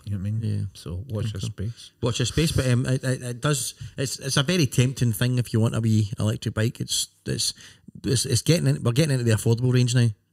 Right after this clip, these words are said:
Speaker 2: with,
Speaker 1: I, I,
Speaker 2: with, with
Speaker 1: honestly,
Speaker 2: this
Speaker 1: if,
Speaker 2: technology.
Speaker 1: if I
Speaker 2: And if it keeps the technology of the live wire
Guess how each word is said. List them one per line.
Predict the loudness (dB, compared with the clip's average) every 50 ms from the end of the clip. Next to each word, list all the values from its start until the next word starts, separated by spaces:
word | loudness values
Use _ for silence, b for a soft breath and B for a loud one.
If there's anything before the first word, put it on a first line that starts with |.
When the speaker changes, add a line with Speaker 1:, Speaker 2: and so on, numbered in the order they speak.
| -20 -20 _ _ -2
Speaker 2:
with, | -2 0 2
Speaker 1:
I, | 0 0 0
I, | -2 -4
Speaker 2:
with, | -4 -2 0
with | 2 4
Speaker 1:
honestly, | 4 4 4 4 2 2
Speaker 2:
this | 0 0
Speaker 1:
if, | 0
Speaker 2:
technology. | 0 0 0 0 0 -2 -4 -4 -6
Speaker 1:
if | -8 -6 -2
I | 0
Speaker 2:
And | 2 2
if | 2 0
it | -2 -4
keeps | -4 -2 0 2 2
the | 2 2
technology | 2 0 0 2 2 2 4 2 2 2 2
of |
the | 2 2
live | 2 2 2 2 2 2
wire | 0 2 2 2 0 -2